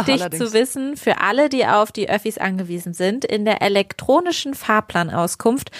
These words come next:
Speaker 1: können die ausfallenden Fahrten nur tagesaktuell ab vier Uhr morgens mit etwa acht Stunden Vorlauf als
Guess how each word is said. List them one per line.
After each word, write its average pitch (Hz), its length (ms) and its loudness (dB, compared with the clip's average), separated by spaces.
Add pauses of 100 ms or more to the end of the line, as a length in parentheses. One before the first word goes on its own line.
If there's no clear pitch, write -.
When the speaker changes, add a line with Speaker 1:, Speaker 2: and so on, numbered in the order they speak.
(280)
Speaker 1:
können 254 220 0
die 254 140 4
ausfallenden 233 720 2
Fahrten 220 520 0
nur 214 220 2
tagesaktuell 214 1040 -2
ab - 160 -4
vier 220 260 -2
Uhr 202 140 2
morgens 190 640 0
mit 262 160 -4
etwa - 320 0
acht - 200 -4
Stunden 208 400 0
Vorlauf 196 640 2
als - 380 0